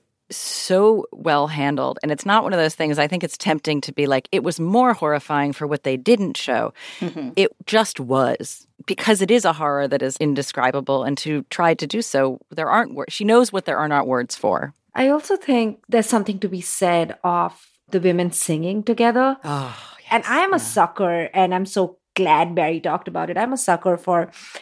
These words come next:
Speaker 3: scenes where women tie each other's hair or comb them or oil them. And likewise, I'm also a sucker for scenes where women sing together. And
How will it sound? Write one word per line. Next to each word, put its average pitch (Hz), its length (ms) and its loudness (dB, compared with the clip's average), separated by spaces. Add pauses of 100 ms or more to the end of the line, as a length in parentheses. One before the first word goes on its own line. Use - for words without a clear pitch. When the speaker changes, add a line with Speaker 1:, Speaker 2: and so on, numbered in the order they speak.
Speaker 3:
scenes 175 500 2
where 170 320 4
women 165 520 -4 (440)
tie 208 300 4
each 208 300 -6
other's 214 320 0
hair 208 440 2
or 165 120 -4
comb 240 380 -2
them 208 400 2
or 160 100 -8
oil 247 300 2
them. 214 400 2 (140)
And 175 380 2 (180)
likewise, 208 600 2
I'm 170 140 0
also 175 260 0
a 170 60 0
sucker 165 400 -2
for 165 580 0
scenes 170 440 -2
where 165 120 4
women 165 300 -4
sing 190 280 -2
together. 143 420 -4 (100)
And 180 240 2